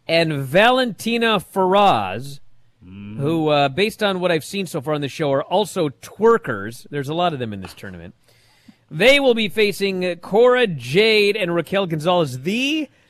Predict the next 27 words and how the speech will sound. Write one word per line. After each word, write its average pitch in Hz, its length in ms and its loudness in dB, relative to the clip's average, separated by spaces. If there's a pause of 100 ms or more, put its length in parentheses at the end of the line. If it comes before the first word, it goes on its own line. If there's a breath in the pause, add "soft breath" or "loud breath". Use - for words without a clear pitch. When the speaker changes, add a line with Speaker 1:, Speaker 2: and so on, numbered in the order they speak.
(120)
Speaker 1:
funniest 269 760 0
storyline 226 420 4
in 185 80 0
all 190 140 4
of 170 80 0
N 170 120 2
X 147 180 -6
T 143 340 -6
is 123 220 -8
Cora 160 320 -2
Jade 135 380 -2
and 123 120 -8
Raquel 120 300 -6
Gonzalez. 92 680 -14 (960)
You 175 100 2
want 233 100 4
me 208 160 2
to - 20 -4
recap 202 260 -2
it, 202 60 -2
everybody? 196 540 -2
Have 151 80 -4
you 165 80 -2
been 175 80 -2
watching 180 280 -4
the 151 80 -6
show? 151 400 -2